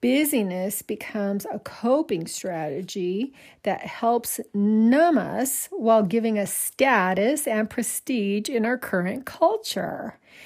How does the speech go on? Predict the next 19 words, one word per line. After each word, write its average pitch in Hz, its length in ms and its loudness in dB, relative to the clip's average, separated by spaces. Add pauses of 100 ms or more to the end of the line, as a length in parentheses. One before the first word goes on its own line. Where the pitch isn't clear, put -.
(340)
It 269 160 6
can 277 160 2
become 226 320 0
an 202 100 2
addiction - 1000 -4 (180)
we 214 160 2
use 214 340 2
to - 120 -2
block 190 480 -2 (400)
emotions 214 840 2
and 190 300 -2
vulnerability. 185 1080 -4 (440)
However, 220 1200 2 (600)
the 226 100 -8
pain 285 600 0
won't 208 320 0
stay 277 300 0
numb 196 340 -2
forever. 254 840 -4